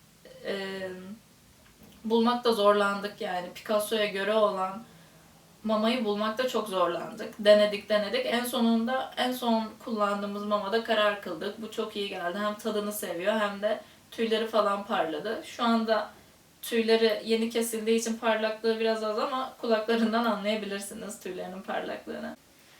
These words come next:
Ha, komutlardan bahsedeyim biraz. Ee, Picasso çok komut alabilen bir köpek değil açıkçası.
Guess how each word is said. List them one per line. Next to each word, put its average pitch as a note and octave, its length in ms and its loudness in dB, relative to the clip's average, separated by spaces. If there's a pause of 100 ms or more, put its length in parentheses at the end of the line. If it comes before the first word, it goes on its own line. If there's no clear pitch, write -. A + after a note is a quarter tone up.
(220)
Ha, C4 120 -6
komutlardan C#4 720 0
bahsedeyim E3+ 520 -6
biraz. - 340 -8 (540)
Ee, G3 480 0
Picasso D4+ 440 4
çok - 260 -2 (220)
komut C#4+ 280 -4
alabilen A#3 540 4
bir B3 100 -6
köpek B3 360 -4
değil A3+ 240 4
açıkçası. - 680 -6